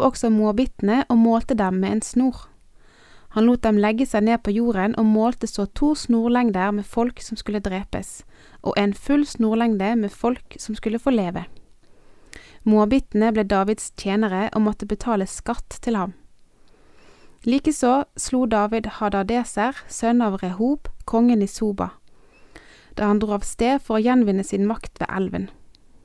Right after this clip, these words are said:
David tok fra ham ett tusen sju hundre hestfolk og tjue tusen mann fotfolk. David lot skjære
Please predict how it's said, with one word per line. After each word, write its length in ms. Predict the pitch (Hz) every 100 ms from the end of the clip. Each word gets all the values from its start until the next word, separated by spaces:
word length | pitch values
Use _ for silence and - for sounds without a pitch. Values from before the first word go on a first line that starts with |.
| - _ - - -
David 300 | 247 277 294
tok 160 | 269 247
fra 180 | - 262
ham 200 | 214 196 -
ett 240 | 254 - -
tusen 320 | 233 220 208
sju 260 | 202 - 240
hundre 260 | 208 208 208
hestfolk 640 | 202 - - 247 302 - - - - -
og 140 | - 247
tjue 260 | - 294
tusen 420 | 240 247 233 220 208
mann 240 | 208 185 -
fotfolk. 760 | - 202 - - 180 - - - - - - - - - - - _ _ - -
David 340 | 240 254 254
lot 300 | 247 240 - -
skjære 320 | 233 226